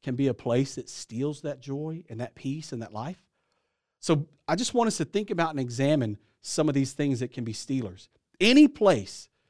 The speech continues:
that rejects Jesus can be a life stealer. Any place. The world can steal life. Steal. Now, when I say steal, I, I, you know, I'm, I'm from Louisiana. So when I say steal,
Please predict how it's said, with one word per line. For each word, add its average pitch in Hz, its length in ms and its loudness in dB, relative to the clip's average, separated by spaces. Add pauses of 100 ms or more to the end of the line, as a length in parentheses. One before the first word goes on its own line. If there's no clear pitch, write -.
(260)
that 139 160 4
rejects 147 500 2
Jesus 160 580 -4 (380)
can 123 120 -4
be 117 80 2
a 110 60 4
life 107 220 -4
stealer. - 300 -20 (380)
Any 226 120 2
place. - 340 -8 (1900)
The 147 120 8
world 143 560 4 (400)
can 139 140 0
steal 139 380 0
life. 98 480 -6 (640)
Steal. 143 580 -2 (160)
Now, 139 120 4
when 202 100 6
I 233 80 8
say 202 240 -2
steal, 175 340 0
I, 156 80 0
I, 208 220 -8
you 202 140 -16
know, 151 80 -4
I'm, 170 200 -4 (400)
I'm 151 80 0
from 185 160 4
Louisiana. 156 460 4
So 139 180 -2
when 151 140 2
I 165 80 4
say 165 240 2
steal, 196 420 0